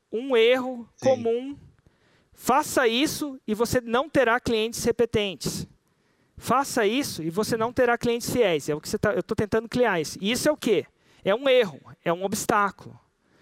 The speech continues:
Speaker 1: É o quê? Por exemplo, fazer panetone. Eu não tô falando que fazer panetone é, <laughs> se fosse pão, era panetone. Pô, panetone, por
Speaker 2: É.
Speaker 1: se você fosse padeiro, é que eu não sou confeiteiro, eu tenho muito,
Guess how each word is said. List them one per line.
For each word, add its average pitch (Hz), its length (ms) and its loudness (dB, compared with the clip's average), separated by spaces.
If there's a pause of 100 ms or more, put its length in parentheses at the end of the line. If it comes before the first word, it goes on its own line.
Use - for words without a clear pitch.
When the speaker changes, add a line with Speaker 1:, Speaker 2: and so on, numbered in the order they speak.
(240)
Speaker 1:
É 202 100 2
o 240 60 -2
quê? - 220 2
Por 180 180 0
exemplo, 202 360 -2
fazer 220 320 0
panetone. 202 640 -2 (380)
Eu 170 100 -12
não 160 100 -18
tô 185 220 -4 (160)
falando 175 320 -2
que - 60 -4
fazer 160 260 -2
panetone 170 480 -4
é, 135 140 -8 (240)
<laughs> - 240 -20
se - 60 -6
fosse 247 220 2
pão, 226 260 2
era 240 120 2
panetone. 208 840 0 (280)
Pô, 196 100 -2
panetone, 226 640 0 (300)
por 247 160 2
Speaker 2:
É. - 160 -6
Speaker 1:
se - 160 0
você 226 260 2
fosse 262 240 0
padeiro, 196 320 0
é 170 40 0
que 208 100 -2
eu 208 60 0
não 208 80 -10
sou 208 200 -4
confeiteiro, 185 640 0
eu 180 60 -2
tenho 196 280 -4
muito, 196 240 -8